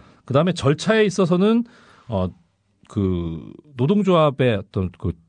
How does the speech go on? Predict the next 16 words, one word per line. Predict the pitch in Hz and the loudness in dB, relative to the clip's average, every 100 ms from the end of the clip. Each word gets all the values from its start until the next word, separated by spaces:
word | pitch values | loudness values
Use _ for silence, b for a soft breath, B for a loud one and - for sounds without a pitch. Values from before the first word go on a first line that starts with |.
| _ _ _ _ _ _ | _ _ _ _ _ _
저 | - 87 | -8 -4
조합원 | - 147 156 | 0 2 0
총회에서, | 156 190 175 113 90 143 233 - | -2 0 2 2 2 -2 -4 -6
예, | 90 | -6
그 | 82 90 | -6 -4
의결을 | 98 151 147 - - - 113 | 0 2 0 -2 -12 -4 -2
받아야 | - 101 123 | 0 0 2
되는 | 104 135 | 2 0
그런 | 117 117 | 2 2
조항이 | 104 87 | 0 -2
있습니다. | 76 - 73 78 | -4 -10 -12 -8
그걸 | - 151 | -4 -2
안, | 98 104 - _ 87 - _ - | -2 -4 -6 _ -20 -20 _ -8
안 | 98 117 | -2 0
하게 | 127 | 0
되면은 | 123 117 131 226 | 0 0 0 0